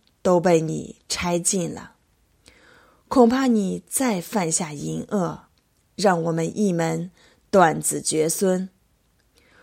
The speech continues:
我们哀求冥王拘留你到这里，让你一看便知厉害。”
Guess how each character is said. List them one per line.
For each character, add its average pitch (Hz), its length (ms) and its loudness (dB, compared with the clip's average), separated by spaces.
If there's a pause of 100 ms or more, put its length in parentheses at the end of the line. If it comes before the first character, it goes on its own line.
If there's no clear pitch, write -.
(140)
我 202 120 2
们 185 140 4
哀 202 260 0
求 165 460 -2
冥 180 320 -2
王 165 460 -4
拘 214 220 0
留 180 160 2
你 175 160 -2
到 165 200 -6
这 175 280 -2
里， - 260 -12 (640)
让 185 260 2
你 160 280 -2
一 170 180 -2
看 175 380 -2 (200)
便 175 240 -4
知 170 160 -6
厉 180 320 0
害。” - 300 -16